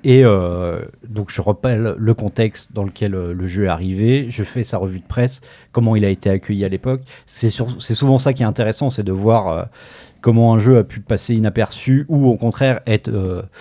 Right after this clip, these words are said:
porté au nu, euh, alors que finalement plus personne n'en a parlé un mois plus tard.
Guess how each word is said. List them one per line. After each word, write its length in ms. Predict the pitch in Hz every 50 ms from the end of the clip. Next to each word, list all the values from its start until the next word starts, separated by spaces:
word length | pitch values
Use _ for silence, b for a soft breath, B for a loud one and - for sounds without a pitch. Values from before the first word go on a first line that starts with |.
| B B B B B B B _ _
porté 300 | - 120 - - - 127
au 120 | 120 120
nu, 280 | 123 135 143 147 143 127
euh, 120 | 101 92
alors 220 | 92 92 92 92 -
que 300 | - - 90 90 87 87 -
finalement 440 | - - 98 90 98 101 101 101 98
plus 120 | - -
personne 260 | - 95 - - 110
n'en 140 | 101 95 87
a 60 | 78
parlé 300 | - - 87 85 95 98
un 60 | 98 92
mois 180 | 92 92 85
plus 120 | - - -
tard. 220 | - 120 143 143